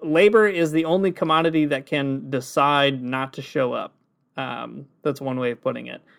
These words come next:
right? If there are crises at the, in the chain of, of capital, um, it's one that can voluntarily quit. Uh, workers, however, usually don't know that, right? Or, or they have legitimate fears that if they don't show up, um, they, or, or if they cause trouble, they'll be out of a job.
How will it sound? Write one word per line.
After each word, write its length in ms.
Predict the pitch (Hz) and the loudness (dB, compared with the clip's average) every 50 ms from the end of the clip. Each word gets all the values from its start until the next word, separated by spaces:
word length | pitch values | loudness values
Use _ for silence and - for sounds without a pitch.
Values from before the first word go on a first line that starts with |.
| _ _ _ | _ _ _
right? 240 | 143 127 123 127 131 | 0 0 0 0 -2
If 140 | 131 - | -6 -4
there 180 | - 151 131 127 | -2 0 0 2
are 100 | 123 123 | 0 0
crises 500 | 123 - - 135 131 127 - 147 135 123 | 0 0 0 0 0 0 -2 -4 -4 -2
at 140 | 131 127 123 | -2 -4 -2
the, 180 | - 131 123 127 | -2 -4 -4 -4
in 160 | 127 127 123 | -6 -10 -10
the 80 | 123 117 | -10 -12
chain 360 | 120 - 143 135 127 123 123 | -10 -10 -8 -6 -6 -6 -8
of, 160 | 117 117 123 | -8 -10 -12
of 200 | 139 127 120 - | -12 -12 -14 -8
capital, 600 | - 127 127 123 - 143 127 120 120 120 135 135 _ | -6 -6 -6 -6 -6 -6 -6 -4 -4 -6 -8 -6 _
um, 460 | 139 131 131 135 131 131 135 131 131 - _ | -6 -4 -4 -6 -6 -8 -10 -12 -14 -12 _
it's 140 | 139 131 | -12 -8
one 160 | - 135 127 127 | -6 -6 -6 -6
that 100 | 123 120 | -6 -6
can 140 | - 131 | -8 -6
voluntarily 580 | 120 123 123 123 123 120 - 131 123 120 120 120 | -4 -4 -4 -4 -6 -6 -6 -6 -6 -6 -6 -8
quit. 320 | 113 - - 131 110 - _ _ _ _ _ _ _ _ _ - | -10 -10 -10 -10 -10 -10 _ _ _ _ _ _ _ _ _ 0
Uh, 420 | 139 131 127 123 120 123 - - - _ - | 2 2 4 2 0 -2 -4 -6 -12 _ -10
workers, 600 | 170 156 165 202 196 214 208 180 156 - - 202 _ - - | 0 4 4 6 6 6 6 4 4 0 -6 -14 _ -12 -2
however, 340 | - 165 160 160 156 156 | 2 6 6 6 6 4
usually 380 | 151 151 160 175 165 185 170 151 | 2 2 0 0 2 4 2 4
don't 340 | 135 165 165 147 113 123 131 | 4 4 2 2 -2 -4 0
know 200 | 143 151 156 143 | 2 4 4 4
that, 320 | 120 123 107 107 92 - _ | 2 0 -6 -8 -10 -14 _
right? 280 | _ 143 135 135 147 156 | _ -2 0 0 0 -2
Or, 220 | - 147 139 139 139 | -2 -2 -2 -2 -2
or 160 | 147 147 143 | -2 -2 -2
they 140 | 139 143 139 | 0 0 2
have 160 | 139 151 147 | 2 2 2
legitimate 600 | 147 147 143 135 127 151 170 180 160 156 147 151 | 4 2 2 2 2 2 2 2 0 -2 -4 -6
fears 460 | - - 156 151 147 147 147 143 139 | -4 -2 0 2 2 2 2 0 0
that 160 | 135 143 135 | -2 -2 -2
if 80 | 131 127 | -2 -2
they 120 | - 139 | -2 -2
don't 300 | 131 123 151 175 202 214 | 0 2 2 2 2 0
show 280 | - - - 151 135 123 | -2 -4 -2 0 0 0
up, 260 | 123 131 - - - _ _ _ _ _ _ _ _ | 0 -2 -4 -6 -10 _ _ _ _ _ _ _ _
um, 520 | 151 139 131 127 123 123 127 127 131 139 _ _ _ _ | 0 0 2 2 0 0 -2 -2 -4 -6 _ _ _ _
they, 580 | 156 143 139 139 143 135 135 135 135 135 135 135 | -18 -16 -6 -2 0 0 2 2 0 -2 -2 -2
or, 180 | 147 135 139 | -2 -2 -2
or 180 | 139 135 139 135 | -2 0 0 0
if 100 | 127 131 | 0 0
they 120 | - 143 | -2 -4
cause 300 | 127 - 151 135 127 127 | -2 0 0 0 0 -2
trouble, 360 | - - 175 160 135 131 131 135 | 2 2 2 4 6 4 2 2
they'll 200 | 135 139 127 127 | 2 0 -2 0
be 140 | 131 147 | -2 -2
out 120 | 131 135 135 | -2 -2 -2
of 60 | 131 | -2
a 60 | 135 | -4
job. 460 | 135 131 147 170 165 131 113 - - | -2 2 2 2 2 2 -2 -6 -14